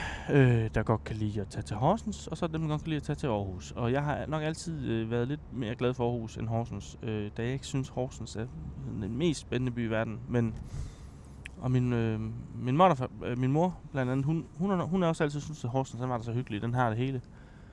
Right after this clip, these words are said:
Øh, jeg synes, Jeg vil hellere nordpå. Men nu skal jeg så til Horsens. Og, øh, nu kører jeg snart forbi Andenkær Slot. Det er flot. Øh, det er flot. Vil jeg sige, hvis man skulle være i egnen, så kunne man godt køre herud og kigge. Jeg, jeg tror ikke, man må køre ind der.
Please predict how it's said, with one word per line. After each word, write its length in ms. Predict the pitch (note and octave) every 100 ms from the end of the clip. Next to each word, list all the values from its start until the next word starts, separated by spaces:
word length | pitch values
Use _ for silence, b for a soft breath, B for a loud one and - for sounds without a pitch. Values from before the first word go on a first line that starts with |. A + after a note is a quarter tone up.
| B B B
Øh, 280 | - A#2 A2+
jeg 100 | B2+
synes, 420 | - D3 C3+ - - - - - - - - - - -
Jeg 80 | D#3+
vil 80 | D3
hellere 180 | D#3
nordpå. 360 | C3+ A#2 G#2+ A2 - - -
Men 120 | D#3+
nu 80 | F#3
skal 160 | - F3
jeg 60 |
så 100 | D#3
til 100 | D3+
Horsens. 500 | B2+ B2 G#2 G2 - - - - - - B B B B B B B -
Og, 380 | - B2+ C3 C3
øh, 340 | C3 C3 B2+
nu 100 | C3+
kører 180 | E3+ F#3
jeg 80 | F3
snart 200 | G3+ F#3
forbi 260 | E3 G3 D#3+
Andenkær 300 | F3+ F#3 E3+
Slot. 440 | E3 E3+ - -
Det 140 | G3+ A3+
er 40 |
flot. 500 | - F#3 - - -
Øh, 960 | D3 C#3 C3+ C3 B2+ A#2+ A#2+ A#2+ G#2+ G2+ - - - - - - - - -
det 20 |
er 60 | G#3
flot. 280 | - - - - - - - - - - - - - - - - - - -
Vil 60 |
jeg 60 | C#3+
sige, 200 | C3+ C#3
hvis 200 | C#3 C3+
man 160 | C3+ C3+
skulle 180 | -
være 140 | C#3 C#3+
i 40 |
egnen, 280 | C3 C#3 A2+
så 100 | D#3
kunne 60 | D#3
man 80 |
godt 120 | D3 -
køre 120 | C#3+
herud 140 | C3+
og 20 |
kigge. 240 | B2+ D#3 C3+
Jeg, 140 | B2
jeg 100 | C3
tror 140 | - F3
ikke, 120 | F3
man 80 | B2
må 80 |
køre 160 | A2+ A#2
ind 140 | B2+
der. 100 | -